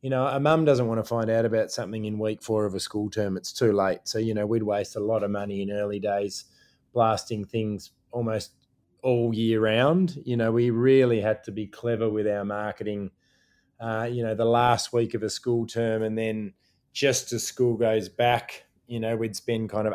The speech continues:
eighty percent of our marketing dollars at those times, 'cause that's when parents are making key decisions and looking out for new activity or extracurricular opportunities for their kids.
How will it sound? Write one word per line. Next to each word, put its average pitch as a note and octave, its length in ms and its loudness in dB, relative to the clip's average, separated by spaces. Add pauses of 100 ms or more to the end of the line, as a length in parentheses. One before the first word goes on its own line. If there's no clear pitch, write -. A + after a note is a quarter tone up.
eighty A2+ 280 -4
percent G#2+ 320 -4
of A2 80 0
our A2 140 0
marketing A2 420 -2
dollars A2 320 2
at - 140 -4
those A2 300 0
times, A2 420 -2
'cause G2 160 -6
that's A2 260 0
when G#2 280 -8
parents A2 360 -4
are A2 60 -2
making A2 320 -2
key A2 220 0
decisions G#2 560 -2
and G#2 200 -2
looking G#2+ 360 -2
out A2 260 -4
for A2 100 -6
new A2 380 -2 (460)
activity A2 600 0
or G#2+ 120 2
extracurricular A2+ 720 0
opportunities A2 600 -2
for - 120 -10
their G2 160 -2
kids. A#2+ 560 -2